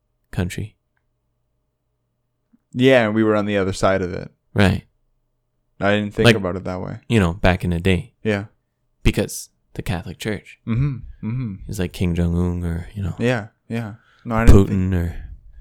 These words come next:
Speaker 2: That's true. Um,
Speaker 1: the C C P.
Speaker 2: <laughs> Oh shit, he said. No. Uh,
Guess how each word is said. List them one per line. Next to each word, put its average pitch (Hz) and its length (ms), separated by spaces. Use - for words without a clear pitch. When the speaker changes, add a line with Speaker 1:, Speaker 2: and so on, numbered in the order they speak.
Speaker 2:
That's - 160
true. 120 320
Um, 101 220
Speaker 1:
the 95 80
C 98 200
C 95 240
P. 101 340
Speaker 2:
<laughs> 123 120
Oh 131 220
shit, 120 340
he 113 80
said. 113 320
No. 87 100
Uh, 104 460